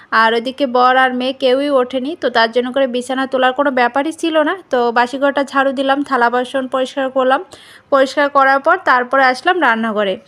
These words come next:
চুলো কিন্তু আমার পরিষ্কার করা হয়ে গেছে, এখন রান্না করে এসে হচ্ছে মাছটা ভিজিয়ে নিলাম। আহ, মাছটা ভিজতে থাকুক, তারপরে অন্য অন্য কাজগুলো করতে করতে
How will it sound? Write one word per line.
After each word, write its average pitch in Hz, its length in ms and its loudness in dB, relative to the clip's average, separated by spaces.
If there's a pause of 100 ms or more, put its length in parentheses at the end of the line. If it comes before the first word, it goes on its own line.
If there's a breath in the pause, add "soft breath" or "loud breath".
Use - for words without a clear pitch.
(300 loud breath)
চুলো 294 260 0
কিন্তু 339 240 -4
আমার 359 160 0
পরিষ্কার 302 380 0
করা 285 220 4
হয়ে 285 200 2
গেছে, 247 220 0
এখন 262 200 -6
রান্না 247 320 0
করে 302 200 2
এসে 285 260 -2
হচ্ছে 277 280 -4
মাছটা 277 460 0
ভিজিয়ে 277 400 -4
নিলাম। 285 300 -2
আহ, 233 280 -4
মাছটা 247 400 -2
ভিজতে 285 340 -6
থাকুক, 311 380 -4
তারপরে 269 400 -2
অন্য 254 200 0
অন্য 262 200 -2
কাজগুলো 254 460 -2
করতে 269 320 -4
করতে 320 320 -2